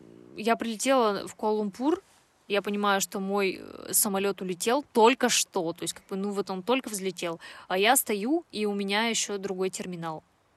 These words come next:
И я как бы, меня Кристина зарегистрировала на рейс, то есть мне был, мне нужно было только выйти и бежать на гейт уже. Всё, можно было просто сесть в, в самолёт.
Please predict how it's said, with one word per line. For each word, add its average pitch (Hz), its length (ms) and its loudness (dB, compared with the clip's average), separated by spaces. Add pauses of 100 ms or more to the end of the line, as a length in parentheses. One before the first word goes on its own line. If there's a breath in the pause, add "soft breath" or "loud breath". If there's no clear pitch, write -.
(100)
И 190 40 -8
я 196 140 0
как 196 140 -12
бы, 185 140 -6 (300 loud breath)
меня 220 200 2
Кристина 240 460 0
зарегистрировала 196 840 0
на 180 160 -4
рейс, 190 300 -2
то - 120 -12
есть - 200 -10
мне 196 180 -4
был, 196 200 -2
мне 208 280 -4
нужно 214 240 -4
было 190 140 -4
только - 260 -14
выйти 226 360 -4
и 208 40 -6
бежать 190 360 -2
на 190 80 -8
гейт 175 320 -6
уже. 170 120 -8
Всё, 202 260 -2
можно 185 260 -8
было 185 180 -6
просто 190 300 -10
сесть 196 220 -6
в, 180 140 -10
в - 100 -16
самолёт. 180 300 -8